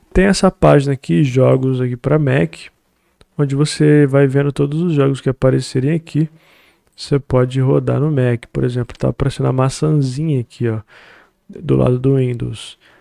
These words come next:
É, esse aqui já não tá aparecendo, mas vamos ver se ele roda no Mac também, só pra gente tirar essa dúvida.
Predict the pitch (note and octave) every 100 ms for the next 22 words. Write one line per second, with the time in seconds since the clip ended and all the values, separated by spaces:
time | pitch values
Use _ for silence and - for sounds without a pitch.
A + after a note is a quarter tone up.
0 | _ _ D3+ C#3 C3+ C3 - F#3 - E3+
1 | D#3+ F3 F#3 E3+ F#3 - F#3 A#3 - D#3+
2 | D3 A#2+ A#2 B2+ C3+ E3+ D3 B2+ C3 -
3 | C3 B2+ B2 A#2+ - _ _ _ _ _
4 | _ - B2 B2+ C3 C3 B2 A#2 A#2+ E3
5 | D3+ C#3+ D3 - _ _ - - C#3 -
6 | D3 D3+ D3 C#3 C#3 - D3 A#2 A#2 C3
7 | C3 A#2